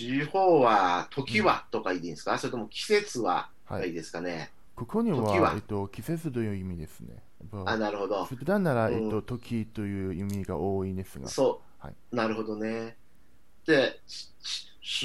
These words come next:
Speaker 1: 時候、
Speaker 2: はい。
Speaker 1: 既然ですから、
Speaker 2: はい。
Speaker 1: もうすでにって感じ？
Speaker 2: はい。すでに、もう。
Speaker 1: うん。そうすると、季節はもう真冬。
Speaker 2: はい。
Speaker 1: こんな感じでいいですか？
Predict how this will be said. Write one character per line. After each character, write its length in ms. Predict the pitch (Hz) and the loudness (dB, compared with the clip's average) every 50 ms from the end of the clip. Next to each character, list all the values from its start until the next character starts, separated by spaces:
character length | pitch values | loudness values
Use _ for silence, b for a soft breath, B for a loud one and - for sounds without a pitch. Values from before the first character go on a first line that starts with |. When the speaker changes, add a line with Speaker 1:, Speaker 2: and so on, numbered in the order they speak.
| 120 113 | 0 0
Speaker 1:
時 40 | 107 | 2
候、 440 | 113 151 160 151 131 110 95 - - - | 4 4 6 6 6 6 4 0 -4 -10
Speaker 2:
は 100 | - - | -8 -4
い。 40 | 90 | 0
Speaker 1:
既 540 | - - - 170 170 170 165 165 165 160 156 | 0 2 2 2 2 4 4 6 6 6 6
然 380 | 131 107 98 104 117 120 117 | 6 6 4 4 4 2 0
で 80 | 110 101 | -4 -8
す 180 | - - - - | -12 -12 -8 -6
か 120 | 92 92 | -4 -2
ら、 340 | 101 104 104 104 98 92 b b b b - | 0 0 0 -2 -2 -6 b b b b -10
Speaker 2:
は 160 | - 98 90 | -6 -6 -6
い。 60 | - - - - | -6 -8 -10 -6
Speaker 1:
も 440 | 113 120 139 160 156 143 131 113 98 | 0 4 6 6 8 8 6 4 2
う 40 | - | -2
す 160 | - - 139 | -4 0 2
で 160 | 147 135 120 | 4 4 4
に 180 | 110 - 82 73 | 2 0 -4 -8
っ 320 | - - - - - 127 | -12 -16 -18 -8 -4 -2
て 60 | 110 - | -2 0
感 200 | - 90 87 85 | 0 -2 -2 -2
じ？ 140 | - 113 | -4 -4
Speaker 2:
は 60 | 147 151 | -6 -6
い。 80 | - - | -8 -12
す 140 | - - | -10 -6
で 100 | - 95 | -6 -4
に、 100 | 78 67 - - - - | -4 -6 -8 -12 -12 -8
も 180 | - 87 78 | -6 -4 -4
う。 0 | |
Speaker 1:
う 20 | 117 | -4
ん。 220 | 113 110 101 98 98 | -4 -6 -8 -10 -14
そ 220 | - - 139 135 | -6 -2 0 0
う 60 | 127 | 0
す 100 | 127 - | 0 0
る 100 | 123 113 | -2 0
と、 240 | 110 123 120 113 B B B B B B B B B B B - - - - | 2 4 2 2 B B B B B B B B B B B -20 -20 -14 -10
季 100 | - - | -4 2
節 360 | - 185 175 156 - - 120 | 4 6 6 4 2 0 2
は 220 | 110 98 98 92 | 2 4 4 2
も 440 | 95 107 127 160 160 139 113 - - - - - - - - | 2 4 6 8 8 8 6 2 -2 -8 -16 -20 -20 -16 -10
う 40 | 90 | -8
真 80 | 98 101 | -8 -4
冬。 440 | - - 127 123 123 135 - - - - - - - - | 0 2 4 6 6 4 4 2 -4 -16 -20 -20 -16 -10
Speaker 2:
は 120 | - 107 | -8 -8
い。 60 | 85 - - - - - - | -8 -8 -12 -18 -20 -20 -10
Speaker 1:
こ 120 | - 110 | -4 0
ん 40 | 107 | 0
な 120 | 110 113 | 2 2
感 120 | 110 120 120 | 2 0 0
じ 80 | 120 | 4
で 140 | 120 117 110 | 6 6 6
い 60 | 107 | 6
い 20 | 104 | 4
で 80 | 95 | 2
す 80 | 90 - | -4 -4
か？ 340 | - 90 90 104 143 156 | 0 0 0 0 0 -4